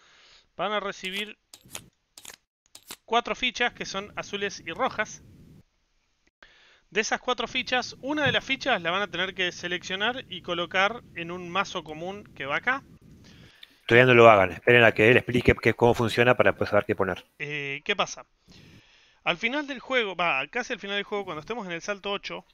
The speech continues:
Speaker 1: antes de, de empezar el proceso del último salto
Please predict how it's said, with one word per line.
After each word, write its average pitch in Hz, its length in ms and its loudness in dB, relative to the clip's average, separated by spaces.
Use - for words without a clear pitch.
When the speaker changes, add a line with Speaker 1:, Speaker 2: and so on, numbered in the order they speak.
Speaker 1:
antes 202 480 0
de, 139 340 -6
de 135 120 -12
empezar 151 380 -6
el 143 180 -12
proceso 170 520 -12
del 143 160 -6
último 156 500 -10
salto 185 580 -6